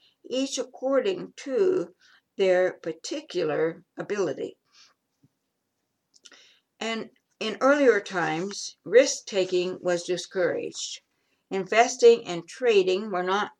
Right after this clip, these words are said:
favored. So preserving what one already had was thought to be the most prudent thing. And according to rabbinical law of that time, burying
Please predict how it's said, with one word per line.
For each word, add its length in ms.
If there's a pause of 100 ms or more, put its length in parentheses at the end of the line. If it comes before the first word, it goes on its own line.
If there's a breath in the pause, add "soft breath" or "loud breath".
(260)
favored. 500 (640 soft breath)
So 320
preserving 1000
what 240
one 240
already 360
had 640 (360)
was 240
thought 380
to 100
be 180
the 160
most 340 (100)
prudent 420
thing. 420 (840 soft breath)
And 220
according 480
to 380
rabbinical 760
law 500 (200)
of 140
that 220 (120)
time, 460 (640 soft breath)
burying 1040